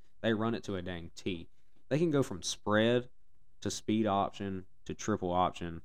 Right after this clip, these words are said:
within a matter of minutes, and the defense is scrambling. They have no idea what's happening.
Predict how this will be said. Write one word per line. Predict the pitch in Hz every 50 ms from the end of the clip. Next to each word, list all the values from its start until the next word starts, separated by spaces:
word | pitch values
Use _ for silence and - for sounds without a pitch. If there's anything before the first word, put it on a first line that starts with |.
| - -
within | 98 92 95 95
a | 92
matter | 90 90 92 95 87
of | 85 -
minutes, | 92 85 87 87 85 87 85 - - - - - -
and | 98 92
the | 90
defense | 82 92 98 98 - - 104 85 - -
is | 92 -
scrambling. | - - - - 90 90 87 85 82 85 87 82 85 85
They | 90 95 95
have | 98 98 95 87 - - - - - - - - - -
no | 98 101 101 98 101 104 113 113 110
idea | 107 101 95 90 90 82
what's | 82 73 - -
happening. | 92 80 80 - - 69 67 -